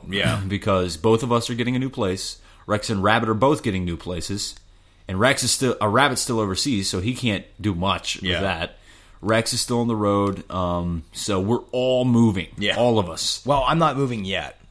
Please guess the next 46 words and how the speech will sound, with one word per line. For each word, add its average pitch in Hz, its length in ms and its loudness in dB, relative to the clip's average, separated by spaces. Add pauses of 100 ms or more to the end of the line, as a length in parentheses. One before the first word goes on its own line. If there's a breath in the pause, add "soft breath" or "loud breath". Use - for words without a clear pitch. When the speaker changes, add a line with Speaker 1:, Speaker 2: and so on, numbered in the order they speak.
(120)
Speaker 1:
Hopefully 120 500 0
next 80 240 -8
month. 78 300 -4
But - 20 -10
Speaker 2:
Yeah. 101 260 -2
Speaker 1:
we'll, 90 320 -10
yeah, 87 100 -10
we'll 85 160 -8
have 82 100 -10
to 101 60 0
Speaker 2:
And 107 100 2
Speaker 1:
see. 101 60 0
Speaker 2:
I 107 100 2
will 107 160 2
be 104 120 0
too 139 180 -2
next 98 260 -4
month. 85 280 -6
Speaker 1:
Yeah. 95 100 0
Speaker 2:
So 90 440 0
we're 98 160 0
gonna 104 160 -2
look 104 160 -2
into 101 160 -2
what's 95 180 -4
going 95 200 -2
on, 98 340 2
and 85 100 -2
Bruntley's 92 280 -4
gonna 95 160 -2
move 92 160 0
in 95 140 -2
with 98 120 -4
me. 110 80 -2
You 95 120 -2
heard 90 120 -2
it 90 80 -4
on 87 140 -2
Mike, 90 240 -2
so - 100 -8
it 87 60 -2
has 95 180 0
to - 80 -4
be - 60 4
true. - 340 8
Speaker 1:
<laughs> - 60 10